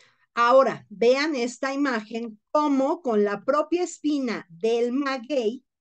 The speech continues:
se está jalando al gusanito. Pero vean cómo es el corte completo de la penca y hay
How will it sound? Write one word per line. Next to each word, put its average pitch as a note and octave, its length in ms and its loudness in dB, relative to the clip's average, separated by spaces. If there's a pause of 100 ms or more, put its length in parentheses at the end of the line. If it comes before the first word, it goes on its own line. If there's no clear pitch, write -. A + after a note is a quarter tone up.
(440)
se C#4 220 -2
está B3+ 400 -6
jalando B3 840 -4
al F3 220 -4
gusanito. G#3 680 -6 (1300)
Pero A3+ 180 6
vean D4+ 220 2
cómo G#4 360 0 (120)
es C#4+ 220 -2
el G#4 160 -4
corte D4 340 -4
completo C4 460 -4
de B3 100 2
la F#3+ 180 -6
penca C4 300 -6
y C4 100 -2
hay C4 160 -2